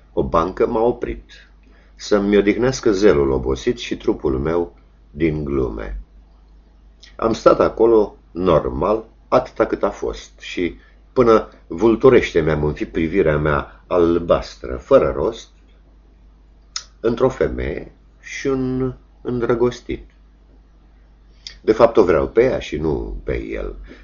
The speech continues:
Normal, căci nu sunt gay sau altceva, când m-am simțit bărbat pe sub curea, atins cumva de simțul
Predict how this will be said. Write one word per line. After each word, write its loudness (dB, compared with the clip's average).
Normal, 4
căci -8
nu 0
sunt -2
gay 4
sau -4
altceva, -2
când -8
m-am -2
simțit -6
bărbat 2
pe -2
sub -6
curea, 0
atins -6
cumva -4
de -8
simțul -10